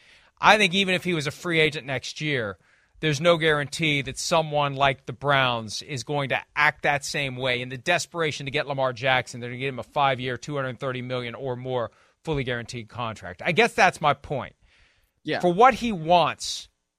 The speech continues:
Speaker 1: what he wants, he's not getting it from the Ravens if he truly wants a fully guaranteed contract. And based on some of his social media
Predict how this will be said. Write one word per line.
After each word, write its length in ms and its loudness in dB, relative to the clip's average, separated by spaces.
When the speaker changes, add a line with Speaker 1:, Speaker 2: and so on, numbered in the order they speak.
Speaker 1:
what 220 6
he 160 -2
wants, 680 2
he's 200 -2
not 220 6
getting 220 4
it 100 -4
from 160 -6
the 80 -2
Ravens 560 -2
if 160 0
he 100 2
truly 320 0
wants 260 2
a 40 -6
fully 240 -2
guaranteed 420 -2
contract. 600 0
And 260 -6
based 220 -4
on 120 -2
some 200 -4
of 80 -8
his 80 -4
social 300 -4
media 380 -2